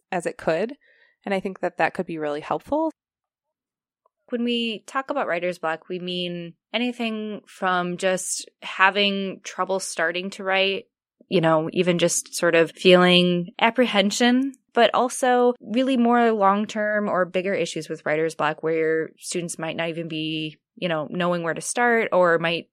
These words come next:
Speaker 2: take days to even get started. So more significant issues with writer's block. There's, there's really a range of how significant writer's block can be.
Speaker 1: Yeah, I think it's important to note that writer's block can feel like a sort of paralysis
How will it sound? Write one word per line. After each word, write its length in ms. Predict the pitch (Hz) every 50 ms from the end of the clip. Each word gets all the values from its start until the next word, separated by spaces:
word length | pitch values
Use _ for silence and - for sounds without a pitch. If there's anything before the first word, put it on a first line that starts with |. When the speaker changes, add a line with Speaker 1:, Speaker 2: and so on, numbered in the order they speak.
| _ -
Speaker 2:
take 320 | - - 170 156 - _ -
days 400 | - 175 165 160 165 180 175 -
to 100 | - 170
even 160 | 165 165 170
get 140 | - - -
started. 500 | - - 156 160 156 160 160 160 160 - _ _ -
So 320 | - - 202 185 175 170 -
more 280 | - - 180 175 185 185
significant 480 | - - 170 185 180 - - - - -
issues 300 | 156 - - 147 - -
with 160 | 156 - -
writer's 300 | 151 143 147 151 147 -
block. 180 | - 147 147
There's, 300 | - 190 190 175 - - -
there's 240 | 214 220 269 240 277
really 220 | 320 330 311 277
a 80 | 240 208
range 320 | 196 196 196 196 196 185
of 160 | 185 165 -
how 180 | - - 185 190
significant 500 | 185 - 180 - 156 156 - - - -
writer's 280 | - 160 151 151 151 -
block 200 | - 139 - -
can 200 | - - 151 160
be. 320 | 156 156 151 151 160 - _ _ _ _ _ _ _ _ _ _ _ _ -
Speaker 1:
Yeah, 440 | 233 311 339 349 277 196 165 127 - -
I 140 | 262 302
think 180 | 311 - 359 349
it's 140 | 370 - 370
important 440 | 370 330 - 330 320 285 269 262 -
to 120 | - 262
note 420 | 233 214 208 202 208 - - _
that 640 | - 190 185 180 170 160 - - - - - - - - -
writer's 280 | 240 254 269 302 294 -
block 200 | - 233 202 -
can 160 | - 208 196
feel 340 | - - 196 190 185 185 180
like 200 | 175 170 175 -
a 80 | 170
sort 220 | 170 - 170 165 160
of 100 | 156 -
paralysis 960 | - - 170 165 151 156 202 247 269 - - 311 330 330 - - - -